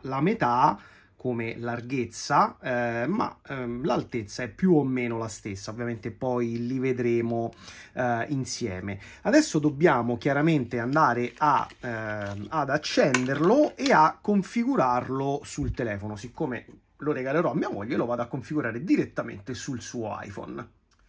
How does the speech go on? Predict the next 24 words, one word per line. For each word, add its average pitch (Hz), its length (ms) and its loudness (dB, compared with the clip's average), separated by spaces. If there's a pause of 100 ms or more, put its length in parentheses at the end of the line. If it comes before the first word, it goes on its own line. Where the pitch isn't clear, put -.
(640)
Una 294 180 6
volta 233 400 8
acceso, 196 680 2
praticamente 233 580 2
il 233 100 -2
telefono 170 480 2
presenta 139 600 0
questo 143 380 -2
Q - 140 -2
R 139 240 0
code 127 580 -2
che - 140 4
noi 180 320 6
andiamo 147 480 4
ovviamente 147 600 2
ad 143 160 0
inquadrare 143 920 4
con 139 400 2
il 131 140 0
nostro 196 340 0
telefono 190 720 2
e 247 120 -4
ci - 220 0
dà 139 300 2